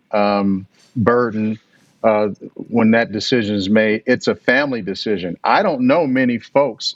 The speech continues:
um, you all would have to tell me your, your experience sending your children to school, where all their educational, uh, needs were taken care of. The money's in the bank, right? Families are struggling with this. Um, what does housing cost? What does tuition cost? What do books cost?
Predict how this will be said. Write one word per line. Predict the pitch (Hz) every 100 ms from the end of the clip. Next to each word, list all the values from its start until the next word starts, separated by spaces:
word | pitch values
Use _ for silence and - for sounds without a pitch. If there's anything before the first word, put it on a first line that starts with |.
| -
um, | 113 107 107
you | 120 131
all | 123 113
would | 113
have | 113
to | 101
tell | - 120
me | 110
your, | 113 127 135 107
your | 120 131
experience | - - 107 107 -
sending | 120 113
your | 110 127
children | - 117 107 101 95
to |
school, | 90 - 107 101 101 _ _ _ -
where | 123 123 117 110 _ _ - - _ -
all | 147 156 147
their | 139 135 139
educational, | 123 123 147 139 - - 131 120 113 110
uh, | 113 113 110 107 101
needs | 110 127 127 120 104
were | 110
taken | 110 123 113 104
care | 123 110 90
of. | 76
The | 104
money's | 104 127 127 107 -
in | 131 120
the |
bank, | 98 120 104 -
right? | 104 113 113 _ _
Families | 156 185 208 170 127
are | 120
struggling | - 139 123 113 107
with | 104
this. | 107 95 - - 117
Um, | 117 113 110 _ _ -
what | 151 -
does | 147
housing | 165 165 131 120
cost? | 101 104 87
What | - -
does | 143
tuition | - 143 147 135 107
cost? | 110 95 90 127
What | 143
do | 151
books | 127 143 131 -
cost? | 113 95 87 -